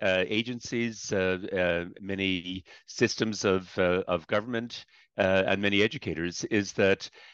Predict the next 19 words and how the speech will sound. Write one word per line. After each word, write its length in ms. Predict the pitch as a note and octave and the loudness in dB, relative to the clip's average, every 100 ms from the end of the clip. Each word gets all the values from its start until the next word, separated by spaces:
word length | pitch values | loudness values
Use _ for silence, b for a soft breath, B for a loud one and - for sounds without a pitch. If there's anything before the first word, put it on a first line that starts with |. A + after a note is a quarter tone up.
| _ | _
uh, 300 | G#2 G2 G2 F#2+ - | 2 4 4 0 -6
students 500 | - - C3+ C3 B2+ | -12 0 0 0 -4
who 100 | - | 0
are, 160 | A2+ G#2 - _ _ _ _ - | 2 2 -2 _ _ _ _ 0
uh, 160 | G2 - _ _ _ _ _ | 0 0 _ _ _ _ _
coming 260 | C3 B2+ A#2+ | -2 0 0
as 280 | G#2+ G2 - | 0 -2 0
immigrants 560 | A#2+ A#2+ A#2 A2+ A2 - | -2 -2 -2 -4 -4 -6
to 160 | A2+ | -4
the 240 | F#2+ F#2+ F#2 | 0 0 0
host 300 | F2+ G2+ - | 0 -2 0
country, 480 | A2 A2 G2 E2+ - _ _ _ _ _ _ _ _ A2+ | -2 -2 -4 -6 -8 _ _ _ _ _ _ _ _ 2
um, 340 | G2+ G2 G2+ B B B A#2 | 4 2 -2 B B B 2
not 260 | A2+ A2+ | 2 4
knowing 260 | A#2+ A2 A2+ | 4 2 2
the 80 | G#2 | 0
language, 640 | G2+ A#2 G2+ F2 G2 - G#2 | 0 0 -2 -6 -6 -4 2
uh, 220 | F#2 F#2+ | 4 6
of 300 | F#2+ F#2+ F2+ | 4 2 0